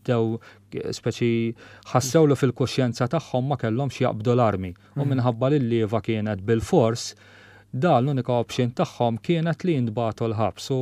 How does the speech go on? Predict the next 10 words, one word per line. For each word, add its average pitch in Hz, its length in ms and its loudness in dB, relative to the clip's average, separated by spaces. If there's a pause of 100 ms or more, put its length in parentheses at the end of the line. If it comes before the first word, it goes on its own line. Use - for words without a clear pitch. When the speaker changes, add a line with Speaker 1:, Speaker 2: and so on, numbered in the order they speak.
(180)
Speaker 2:
Mhm. 131 320 -6
Speaker 1:
preferew 147 420 0
morru 123 300 -2
l-ħabs 110 320 -6
milli, 110 500 -2
em, 107 300 -2
Speaker 2:
Mhm. 113 180 -2
Speaker 1:
eh, 107 380 -6
imorru 107 400 -2
għal-lieva. 104 560 -4